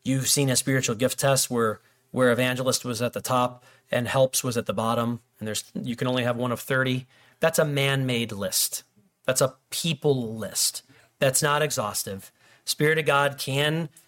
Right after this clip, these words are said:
do s-, different stuff than what you've seen in the past. He can, he doesn't do the exact same thing. Jesus never healed the exact same way.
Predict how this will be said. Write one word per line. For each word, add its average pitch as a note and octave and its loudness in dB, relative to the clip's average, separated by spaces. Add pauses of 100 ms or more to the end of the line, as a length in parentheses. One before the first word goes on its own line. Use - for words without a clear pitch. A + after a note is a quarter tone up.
(160)
do D#3 2
s-, - 0
different D#3 2
stuff - 2 (1080)
than C3 2
what B2+ 0
you've C#3+ 0
seen E3 2
in E3 4
the F3 2
past. C#3 0 (180)
He - -6
can, C3 0 (100)
he C#3+ -4
doesn't D3 2
do D#3+ 0
the D#3 2
exact C3+ 0
same C#3+ 0
thing. C#3+ 0 (180)
Jesus D#3+ 2
never F#3 4
healed E3+ 2
the A#2+ -2
exact B2 -2
same A#2+ 0
way. F#2 -12